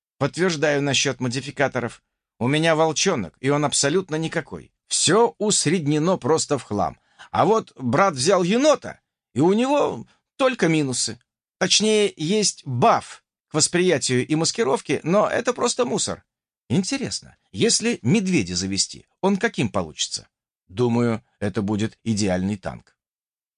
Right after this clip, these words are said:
Не дочитав тему до конца, я вернулся в игру. Потратил несколько минут на изучение настроек интерфейса,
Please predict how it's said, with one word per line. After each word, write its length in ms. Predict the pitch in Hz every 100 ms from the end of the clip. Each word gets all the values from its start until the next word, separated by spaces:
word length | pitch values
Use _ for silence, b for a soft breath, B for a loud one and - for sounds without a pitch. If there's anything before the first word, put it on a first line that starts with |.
| _ -
Не 160 | 165
дочитав 540 | 196 196 208 190 165 -
тему 280 | 147 120
до 120 | 107 117
конца, 460 | 135 131 202 170 - _ _ _
я 180 | - 214
вернулся 540 | 185 170 160 151 - 127
в 100 | 123
игру. 320 | 98 80 - _ _ _
Потратил 540 | - 175 220 202 - 123
несколько 520 | 127 131 - 117 123
минут 320 | 127 139 123
на 100 | 123
изучение 500 | 113 120 - 104 95
настроек 580 | 98 113 - 92 85 -
интерфейса, 680 | 92 143 156 226 190 180